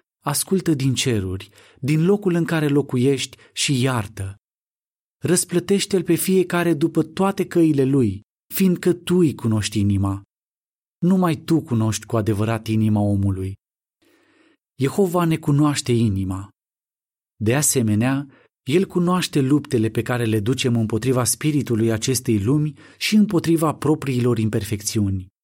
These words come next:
Când ne vede eforturile asidue de a ne împotrivi acestor influențe negative, Jehova ne iubește și mai mult. Paragraful nouăsprezece. Întrebare.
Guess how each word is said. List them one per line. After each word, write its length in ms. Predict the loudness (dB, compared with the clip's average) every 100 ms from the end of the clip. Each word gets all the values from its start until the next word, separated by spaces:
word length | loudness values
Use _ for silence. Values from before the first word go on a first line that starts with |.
| _ _ _ _ _ _
Când 240 | -2 2 2
ne 120 | 2
vede 280 | 2 2 2
eforturile 640 | 0 0 -2 0 0 0
asidue 500 | 0 -2 -2 0 0
de 180 | 2 0
a 60 | 2
ne 120 | 2
împotrivi 580 | 2 0 -2 -2 0 0
acestor 460 | 0 -4 -2 0
influențe 460 | 0 0 0 0 0
negative, 760 | 0 -2 -2 -2 0 -2 -4 -8 _ _ _ _
Jehova 480 | -2 0 2 0 2
ne 100 | 2
iubește 500 | 2 2 0 0 -2
și 200 | -2 0
mai 180 | 0 0
mult. 400 | -2 -6 -10 -16 -20 _ _ _ _ _ _ _ _ _ _ _ _ _ _
Paragraful 580 | -2 0 0 -2 0
nouăsprezece. 920 | 0 2 0 -4 -4 -2 -4 -4 -6 -2
Întrebare. 680 | -2 0 0 0 -2 -6